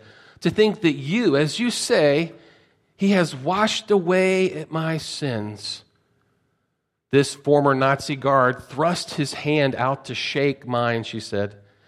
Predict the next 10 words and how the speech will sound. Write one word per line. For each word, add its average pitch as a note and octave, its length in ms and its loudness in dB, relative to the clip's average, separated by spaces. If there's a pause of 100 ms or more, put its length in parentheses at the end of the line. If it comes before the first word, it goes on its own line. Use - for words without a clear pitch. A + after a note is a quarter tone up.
(180)
"And A#2 220 0
I, D#3+ 360 6
who D3 180 2
had B2+ 140 2
preached E3 400 -4
so A#2 200 0
often D3 440 4
to C3+ 120 -8
the B2+ 80 0
people D#3+ 680 0